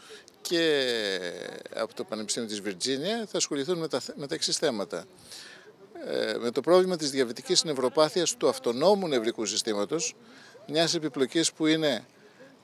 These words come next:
ε, σε πολλά σημεία άγνωστη στους γιατρούς και είναι υπεύθυνη για σοβαρά προβλήματα υγείας, ένα εκ των οποίων είναι και το καλούμενο βουβό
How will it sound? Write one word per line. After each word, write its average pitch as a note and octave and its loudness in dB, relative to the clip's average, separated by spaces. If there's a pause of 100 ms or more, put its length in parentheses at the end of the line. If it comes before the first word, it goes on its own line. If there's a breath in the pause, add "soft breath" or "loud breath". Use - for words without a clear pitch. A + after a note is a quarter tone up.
(160)
ε, A2+ 2
σε - 0
πολλά D3+ 4
σημεία E3 2
άγνωστη D3+ 6 (420)
στους - 0
γιατρούς B2+ 2 (520 loud breath)
και - 0
είναι F#3 4
υπεύθυνη F#3 6
για D3 4
σοβαρά D3+ 8
προβλήματα C3+ 2
υγείας, B2 2
ένα F3+ 2
εκ F#3 0
των F3 -2
οποίων E3 2
είναι F3+ 0
και E3+ -2
το D#3 -2
καλούμενο F3 2 (420 loud breath)
βουβό C3+ 6